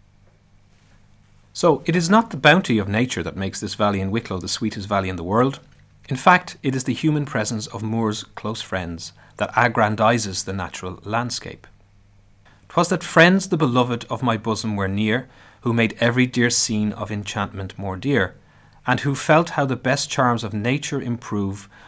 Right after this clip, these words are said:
when we see them reflected from looks that we love." This contrasts very interestingly with Wordsworth's recall of the lone encounters with nature in the Prelude, which was written around the same time.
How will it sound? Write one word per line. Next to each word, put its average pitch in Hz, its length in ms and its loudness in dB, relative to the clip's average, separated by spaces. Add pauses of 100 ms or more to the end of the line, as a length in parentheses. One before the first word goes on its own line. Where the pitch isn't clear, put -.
when 107 140 -4
we 107 100 -2
see 131 240 2
them 127 240 0
reflected 101 500 -6
from 104 220 -8
looks 95 300 -6
that - 180 -14
we 85 100 -6
love." 95 440 -6 (1200)
This 254 180 -4
contrasts - 800 0
very 185 320 2
interestingly 147 600 -2
with 98 200 -8 (120)
Wordsworth's 113 800 0
recall 110 580 2 (280)
of 117 100 -2
the 123 100 -2
lone 151 320 6
encounters 143 560 0
with 120 140 -6
nature 120 400 -2
in 113 160 -6
the 107 80 -6
Prelude, 135 500 -6
which 107 140 -12
was 104 140 -10
written 110 240 -6
around 92 220 -4
the 92 60 -12
same 92 280 -10
time. 127 400 -8